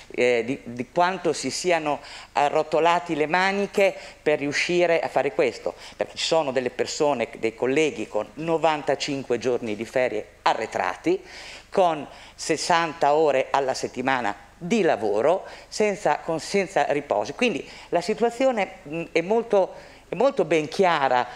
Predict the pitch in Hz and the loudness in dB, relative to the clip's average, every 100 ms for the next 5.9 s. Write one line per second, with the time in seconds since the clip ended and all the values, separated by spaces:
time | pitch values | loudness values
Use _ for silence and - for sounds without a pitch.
0 | - - 123 139 - 180 175 156 151 139 | -16 -4 2 2 2 2 2 2 0 -2
1 | 143 131 120 107 - 113 170 175 - 143 | 0 0 -2 -4 -4 -2 -2 -4 -2 -2
2 | - - - 220 156 143 - 156 175 175 | -4 -16 -4 -2 0 -2 -2 -6 -4 -6
3 | 107 - - - - - 208 208 135 - | -8 -12 -14 -20 -16 -4 0 0 0 -4
4 | - - - 147 151 143 - - - 143 | -16 -16 -6 -4 0 0 0 -4 -4 -2
5 | 147 151 - - 170 175 220 196 156 | 0 -2 -4 -10 -6 -2 2 2 0